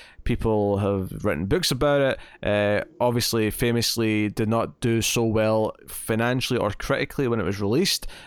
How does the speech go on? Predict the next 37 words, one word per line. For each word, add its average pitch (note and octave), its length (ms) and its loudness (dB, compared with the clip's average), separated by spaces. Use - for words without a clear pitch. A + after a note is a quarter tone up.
but A2+ 140 2
has A2 180 0
gained A#2 280 2
a G#2+ 80 2
massive B2+ 460 2
cult A#2+ 260 -2
following G2+ 280 -2
since, A#2+ 340 -2
to B2 60 -2
the A2+ 80 -2
point C#3+ 260 2
where A#2+ 100 2
it G#2 60 0
got A2 140 2
a G2 40 0
big G#2 140 -2
sequel, C#3+ 500 -2
uh, G#2+ 180 0
just G#2+ 300 -4
two A#2+ 140 0
years A2 200 2
ago. G#2+ 280 2
Uh, G#2 80 0
I'm G2+ 120 0
sure A#2 160 2
we'll A2 140 0
get G2+ 160 0
to - 100 -14
that F#2 100 0
as F#2+ 120 -2
well, G2 360 0
uh, G2 220 -2
in G2 80 -2
the G2 60 0
near G2 100 0
future. G2+ 380 -4
But - 600 -2